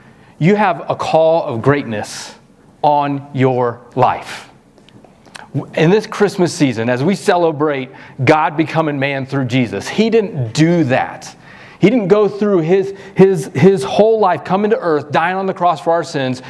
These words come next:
rising from the grave, defeating sin, defeating death, for us to have eternal life so we could just be ordinary. He's called us to greatness. Ordinary,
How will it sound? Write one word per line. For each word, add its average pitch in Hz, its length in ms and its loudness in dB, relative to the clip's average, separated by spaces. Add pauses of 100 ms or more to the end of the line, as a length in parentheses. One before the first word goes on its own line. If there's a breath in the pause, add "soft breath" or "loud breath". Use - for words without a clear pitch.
(160 loud breath)
rising 175 340 2
from 185 180 -2
the 180 80 0
grave, 131 300 -2
defeating 190 380 0
sin, 139 280 -2
defeating 170 520 -2 (180 loud breath)
death, 131 460 0 (160 loud breath)
for 151 160 0
us 165 140 0
to 170 100 -2
have 160 140 -2
eternal 156 300 -2
life 120 260 0
so - 160 -2
we 160 300 0
could - 200 -4
just 135 500 -6 (3750 loud breath)
be 131 100 2
ordinary. 101 540 -4 (560)
He's 165 240 0
called 170 340 -2
us 123 120 -6
to - 100 -12
greatness. 113 400 -6 (320 loud breath)
Ordinary, 214 800 2